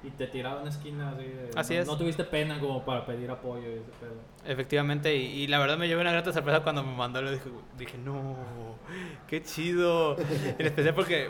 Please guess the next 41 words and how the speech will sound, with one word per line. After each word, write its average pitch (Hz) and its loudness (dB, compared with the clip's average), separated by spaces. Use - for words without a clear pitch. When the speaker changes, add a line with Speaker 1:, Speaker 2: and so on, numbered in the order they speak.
Speaker 2:
bueno, 147 2
yo 135 2
lo 139 4
admiro 127 0
mucho. 120 -6
Y, 123 -2
pues, 139 -2
sí, 240 2
eh, 131 0
Speaker 1:
Máximo 135 -4
Speaker 2:
mm. 113 -6
Speaker 1:
respeto, 104 -10
¿no? 123 -8
Speaker 3:
M 120 0
R. 117 0
Speaker 1:
Se 117 -2
Speaker 2:
Ajá. 120 -2
Speaker 1:
la 117 -6
rifó. 120 -8
<laughs> - -6
Se 214 6
la 175 2
rifó. 143 2
Speaker 2:
Pe-, 139 0
pero 127 -2
sí, 135 -2
estuvo 131 -6
muy 127 -4
padre. 113 -4
Speaker 3:
Y 120 2
Speaker 1:
¿Cuántos 220 0
fueron 214 -4
al 180 -6
final, 185 -8
entonces? 247 -8
Perdón. 202 -10
Speaker 2:
Si - -14
mal 107 -12
no 117 -10
recuerdo, 110 -14
padre. 117 -12